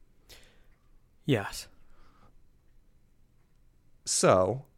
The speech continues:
Speaker 2: I think that's what we should do.
Speaker 1: Okay.
Speaker 2: Um, now, there's, like, some U I concerns to it, right? 'Cause it's like, okay, well, how do I figure out what, m-, how many milliseconds in
Speaker 1: Right.
Speaker 2: everything is, or right?
Speaker 1: Mm-hmm.
Speaker 2: So that is the thing that I think is actually useful to build,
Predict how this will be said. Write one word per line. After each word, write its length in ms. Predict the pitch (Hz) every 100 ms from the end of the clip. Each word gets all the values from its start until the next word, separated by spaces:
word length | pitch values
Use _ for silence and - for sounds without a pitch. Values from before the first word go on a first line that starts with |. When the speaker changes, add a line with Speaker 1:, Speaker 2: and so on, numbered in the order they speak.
| _ _ _ -
Speaker 2:
I 80 | 117
think 180 | 135 131
that's 180 | 131
what 80 | 135
we 140 | 127 127
should 160 | -
do. 100 | 151 - - _ _ - - -
Speaker 1:
Okay. 100 | 127
Speaker 2:
Um, 320 | 120 107 98
now, 240 | 127 127 117
there's, 240 | 131 127
like, 140 | 131
some 140 | - 117
U 200 | 117 131
I 220 | 123 123
concerns 580 | - 98 98 - - -
to 100 | -
it, 160 | - -
right? 240 | 104 104 120
'Cause 160 | 117 107
it's 80 |
like, 120 | 107 104
okay, 200 | 113 92
well, 100 | 90
how 160 | 113
do 100 | 101
I 60 | 98
figure 260 | - 101
out 80 | 98
what, 300 | 90 101 - -
m-, 200 | 110 110 -
how 160 | 113 107
many 180 | 101
milliseconds 840 | 101 98 98 95 95 95 98 - - - 117
in 60 |
Speaker 1:
Right. 200 | 101 92
Speaker 2:
everything 440 | 87 95 98 104 92
is, 240 | 92 95
or 80 | 98
right? 240 | 98 110 - -
Speaker 1:
Mm-hmm. 180 | 101 110 -
Speaker 2:
So 120 | - 113
that 340 | 123 135 143 -
is 380 | 117 110 110 110
the 120 | 110
thing 300 | - 110 101
that 100 | 95
I 60 |
think 180 | 95 107
is 100 | 101
actually 340 | 98 98 101 98
useful 440 | 104 113 - 101
to 140 | -
build, 360 | 90 95 - -